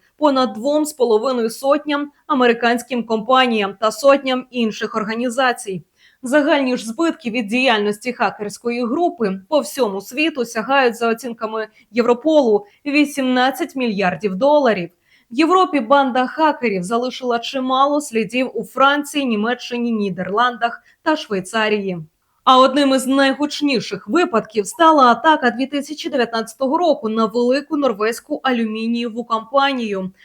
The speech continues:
що призвело до серйозних збоїв у її роботі.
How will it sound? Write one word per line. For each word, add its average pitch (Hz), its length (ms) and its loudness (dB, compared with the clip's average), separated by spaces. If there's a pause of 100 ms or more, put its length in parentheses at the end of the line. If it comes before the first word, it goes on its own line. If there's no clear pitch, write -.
(140)
що - 240 -2
призвело 277 520 4
до 220 180 2
серйозних 233 640 -4
збоїв 220 500 -2
у 226 100 -6
її 214 280 -4
роботі. 214 540 -2